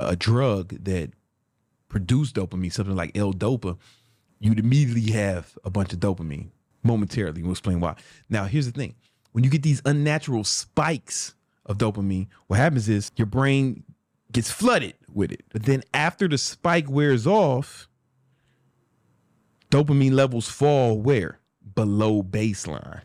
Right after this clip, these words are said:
So they end up falling lower than they were prior to the spike.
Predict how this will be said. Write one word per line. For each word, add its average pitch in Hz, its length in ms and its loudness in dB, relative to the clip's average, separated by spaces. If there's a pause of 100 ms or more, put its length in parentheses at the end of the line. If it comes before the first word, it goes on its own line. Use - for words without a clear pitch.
(140)
So 123 180 0
they 113 160 0
end 123 160 0
up 110 120 -2
falling 120 440 -2
lower 135 440 2
than 113 160 -4
they 104 120 -2
were 101 400 0 (300)
prior 123 480 0
to 117 140 -4
the 95 140 -10
spike. - 720 -6